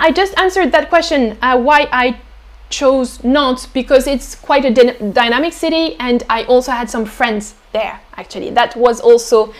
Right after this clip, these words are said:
a good reason to come. I had two Erasmus friends living in Nantes, so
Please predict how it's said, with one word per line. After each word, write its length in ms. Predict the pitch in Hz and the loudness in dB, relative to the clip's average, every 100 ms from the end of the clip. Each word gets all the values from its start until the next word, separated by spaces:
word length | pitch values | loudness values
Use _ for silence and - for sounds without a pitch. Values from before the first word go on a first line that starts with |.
| - - | -20 -8
a 80 | 208 | -4
good 260 | 196 214 | -2 -2
reason 300 | 220 220 208 202 | -2 -4 -6 -8
to 100 | 208 | -8
come. 320 | 208 190 - | -10 -10 -8
I 100 | 208 | -6
had 220 | 214 214 | -4 -4
two 240 | - 320 320 | 4 4 4
Erasmus 640 | 269 240 240 269 254 - - | 2 0 0 -2 -6 -6 -18
friends 440 | - 254 262 - | -4 -2 -2 -2
living 280 | 220 220 208 | -6 -4 -4
in 120 | 190 | -2
Nantes, 260 | 214 233 233 | -4 -4 -6
so 220 | 202 202 | -10 -8